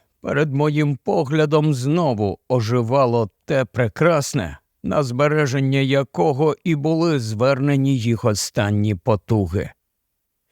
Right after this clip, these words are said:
Вони багато чого могли б навчити нас.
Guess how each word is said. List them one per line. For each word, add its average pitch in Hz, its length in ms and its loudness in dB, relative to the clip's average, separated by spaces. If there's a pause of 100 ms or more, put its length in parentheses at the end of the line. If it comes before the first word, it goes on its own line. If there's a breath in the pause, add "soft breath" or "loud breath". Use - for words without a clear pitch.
(340)
Вони 151 680 0 (420)
багато 127 920 2
чого 139 560 0
могли 143 540 0
б 123 100 -6
навчити 139 800 -2
нас. 120 580 -4